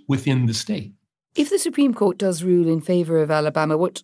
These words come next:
Speaker 2: do you think that will mean for other cases? And I'm thinking here of Moore versus Harper, a case looking at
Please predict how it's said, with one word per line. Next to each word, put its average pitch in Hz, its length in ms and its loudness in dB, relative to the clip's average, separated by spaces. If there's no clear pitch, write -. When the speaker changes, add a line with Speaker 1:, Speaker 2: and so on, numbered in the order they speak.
Speaker 2:
do 160 80 -10
you 151 60 -8
think 156 180 -6
that 160 180 0
will 160 140 -2
mean 156 220 -2
for - 100 -2
other 151 160 2
cases? 160 420 0
And 156 80 0
I'm 156 80 2
thinking 160 320 -2
here 160 200 2
of 156 80 -2
Moore 151 360 0
versus 147 420 -4
Harper, 190 640 -2
a - 60 0
case 160 300 -6
looking 156 240 -8
at - 80 -10